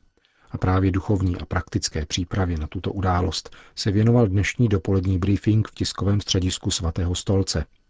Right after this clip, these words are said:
Velký svátek víry uvede modlitební vigílie v noci ze šestadvacátého na sedmadvacátého dubna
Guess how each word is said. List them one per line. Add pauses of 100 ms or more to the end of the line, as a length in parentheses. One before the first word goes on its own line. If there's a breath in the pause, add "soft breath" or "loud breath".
(340)
Velký
svátek
víry
uvede
modlitební
vigílie
v
noci
ze
šestadvacátého
na
sedmadvacátého
dubna